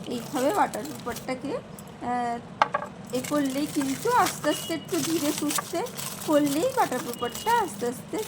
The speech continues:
ছেড়ে উঠে আসবে সুন্দরভাবে। আর কতটা প্লেন হয়েছে দেখেছো, একদম সুন্দরভাবে উঠেও আসবে। আর আমার তো সব সময় কাজে তাড়াহুড়ো, আহ,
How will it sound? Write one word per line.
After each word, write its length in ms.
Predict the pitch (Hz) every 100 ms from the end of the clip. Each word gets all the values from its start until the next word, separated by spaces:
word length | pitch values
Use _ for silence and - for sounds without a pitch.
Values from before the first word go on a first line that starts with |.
| -
ছেড়ে 260 | 277 240 523 - - - - -
উঠে 300 | 247 311 233
আসবে 360 | - - - 226
সুন্দরভাবে। 680 | - 247 233 233 226 233 196 294 - - -
আর 120 | - 202
কতটা 380 | 226 - 277 302 - -
প্লেন 280 | 269 277 285 339
হয়েছে 280 | 359 302 311
দেখেছো, 440 | 294 427 494 508 330 269 - - -
একদম 380 | - 226 - 262 277 -
সুন্দরভাবে 680 | 302 277 269 294 269 269 294
উঠেও 500 | 277 - 302 277 269
আসবে। 420 | 269 339 330 370 571 - - - - - - - - - - - -
আর 160 | 208 214
আমার 300 | 247 269 240 -
তো 100 | 440
সব 240 | - 254 - -
সময় 300 | 269 285 415 415 -
কাজে 300 | 339 240 285 -
তাড়াহুড়ো, 680 | 247 220 247 254 - 247
আহ, 920 | - - - - - 240 247 240 247